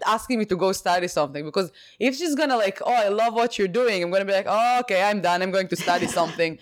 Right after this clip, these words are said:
Speaker 1: And I don't want that to
Speaker 2: Nothing
Speaker 1: happen.
Speaker 2: left to
Speaker 1: <laughs>
Speaker 2: prove,
Speaker 1: Yeah.
Speaker 2: huh?
Speaker 1: <laughs> I'm like, "Okay, done. I've done that."
Speaker 2: Well, what's really cool, I guess, um, is that I might be that person for me.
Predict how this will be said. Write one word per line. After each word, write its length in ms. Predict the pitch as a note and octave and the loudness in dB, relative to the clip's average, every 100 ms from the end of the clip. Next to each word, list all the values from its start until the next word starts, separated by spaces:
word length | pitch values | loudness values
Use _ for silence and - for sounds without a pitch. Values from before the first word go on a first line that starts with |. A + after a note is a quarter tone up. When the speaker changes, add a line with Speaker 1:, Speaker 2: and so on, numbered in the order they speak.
| - - - | -18 -16 -6
Speaker 1:
And 100 | G#3 | -4
I 60 | |
don't 180 | A#3+ C#4+ | -2 -2
want 200 | D4+ C4+ | -2 -2
that 160 | G#3+ G#3 | -4 -2
to 80 | A3+ | 0
Speaker 2:
Nothing 300 | G3 G3+ A#3 | 0 0 0
Speaker 1:
happen. 120 | C#4 | 0
Speaker 2:
left 180 | F#4 G#4 | 0 0
to 100 | A4 | -2
Speaker 1:
<laughs> 60 | G#4 | 0
Speaker 2:
prove, 480 | - - - F4+ E4+ | 0 2 2 0 0
Speaker 1:
Yeah. 400 | F#3 F3 F#3 G#3+ | 0 0 0 -2
Speaker 2:
huh? 0 | A3+ - - - - - | -8 -12 -10 -8 -6 -4
Speaker 1:
<laughs> 0 | |
I'm 60 | A3 | -2
like, 100 | G#3 A3 | 0 0
"Okay, 280 | A#3+ G3+ F3+ | 0 0 0
done. 280 | F3 G3 G3 | 2 0 2
I've 200 | G#3 F3 | 0 -2
done 220 | E3+ F3+ F3+ | 0 0 0
that." 240 | E3+ C#3+ | 0 0
Speaker 2:
Well, 220 | E3+ G#3+ | 0 0
what's 260 | G3 G3+ - | 2 0 -2
really 380 | E3+ G3 A#3 C4 | 0 2 2 0
cool, 560 | - G3+ F3 D#3 C3+ - | 0 2 2 2 -2 -2
I 140 | E3 | 0
guess, 460 | E3 E3+ G3 - - - - | 2 2 2 -2 -8 -10 -2
um, 600 | D#3+ D3+ C#3+ C#3 A#2+ - - - | 2 4 2 0 -4 -10 -14 -6
is 160 | - D3 | -4 0
that 240 | D#3 - | 0 -2
I 240 | - D3 F3 | -6 -4 0
might 300 | F3+ D#3+ - | 2 2 0
be 100 | E3 | 0
that 220 | C#3+ - | 0 -2
person 400 | - D#3+ - C#3+ | -2 -2 0 -4
for 320 | - C3+ D#3 | -2 0 0
me. 420 | F3+ C#3 C#3+ E3 | 0 0 -2 -6